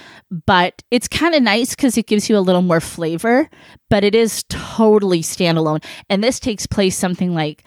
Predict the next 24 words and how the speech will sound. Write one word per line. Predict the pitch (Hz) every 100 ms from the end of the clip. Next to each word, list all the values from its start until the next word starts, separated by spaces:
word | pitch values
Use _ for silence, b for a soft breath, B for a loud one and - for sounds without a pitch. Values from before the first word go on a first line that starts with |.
| b
it's | - 202
like | 151
thirteen | - 190 202 - 196
years, | 196 196 185
fifteen | - 202 220 190
years | 175 170
after | 165 165 180
the | 160 160
events | 160 151 175 -
of | 196 190
that | 190 -
series. | - 214 220 269 285 - b b
Um, | 196 180 160
and | 220
not | 277 302
all | 220 220
the | 202
characters | - 170 165 160 156 - -
spin | - - 165
off. | 139 - - 180
It's | 165
just | 190 175 175
a |
f-, | -